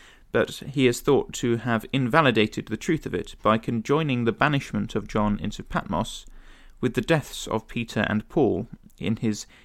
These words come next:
evangelical demonstrations. Paul is said to have been beheaded at Rome A D sixty-five. Others say A D sixty-seven. From his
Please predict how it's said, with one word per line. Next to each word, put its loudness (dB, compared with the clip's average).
evangelical 4
demonstrations. 0
Paul 6
is 0
said 2
to -4
have 2
been 2
beheaded 2
at 0
Rome 2
A 4
D 2
sixty-five. 0
Others 2
say 0
A 2
D 2
sixty-seven. -2
From 4
his 0